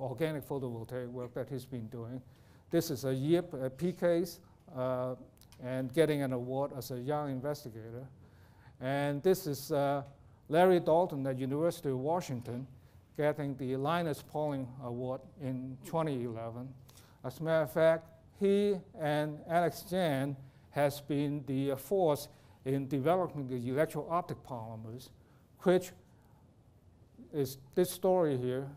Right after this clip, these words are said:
in the Chemical and Engineering News. They revisit two thousand, and this technology is,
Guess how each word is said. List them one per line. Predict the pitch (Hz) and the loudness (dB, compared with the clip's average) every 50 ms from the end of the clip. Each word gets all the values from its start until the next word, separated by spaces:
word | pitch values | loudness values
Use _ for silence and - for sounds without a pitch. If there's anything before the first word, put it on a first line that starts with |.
| 147 165 - | -14 -10 -6
in | 131 127 131 127 127 | -4 -4 -4 -4 -4
the | 131 127 | -4 -4
Chemical | 120 123 - 170 175 175 156 147 143 | -4 0 0 2 2 2 0 0 0
and | 135 139 143 | 0 0 0
Engineering | 151 160 151 151 139 147 151 151 143 139 131 147 | 0 0 0 -2 -2 -2 -2 -2 -2 -2 0 2
News. | 165 170 143 127 135 135 135 - - - - - - - - | 2 2 2 2 0 -4 -6 -10 -14 -20 -20 -20 -20 -6 -2
They | 143 143 143 143 | 0 2 2 2
revisit | 139 139 139 139 139 151 180 190 185 - 143 123 - - - - - | 2 0 -2 0 4 6 6 6 6 2 -2 -4 -6 -12 -20 -20 -8
two | - 196 185 185 | -4 -2 -2 0
thousand, | 180 175 165 160 165 175 - - 131 113 120 120 117 - - - | 0 2 2 2 2 0 -2 -4 -6 -6 -6 -8 -10 -14 -14 -10
and | 123 127 127 123 | -8 -8 -6 -2
this | 127 170 175 175 - - - - - - | 0 0 0 0 -4 -10 -16 -20 -14 -10
technology | 151 139 135 143 156 170 170 165 156 143 123 131 127 131 135 131 | -10 -8 -6 -4 -4 -2 -2 -2 -2 -4 -4 -6 -6 -6 -4 -4
is, | 123 120 - - | -4 -6 -8 -12